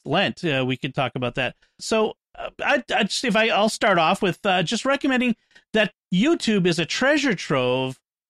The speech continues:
of good, uh, music for both the Triduum,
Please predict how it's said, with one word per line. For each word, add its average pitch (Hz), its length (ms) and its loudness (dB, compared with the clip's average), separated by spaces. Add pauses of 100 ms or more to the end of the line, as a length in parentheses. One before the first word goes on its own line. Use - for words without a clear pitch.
(140)
of 143 500 0 (100)
good, 226 440 2 (720)
uh, 135 260 0
music 151 800 0 (360)
for 156 260 2
both 147 360 -2 (280)
the 151 120 -2
Triduum, 247 640 0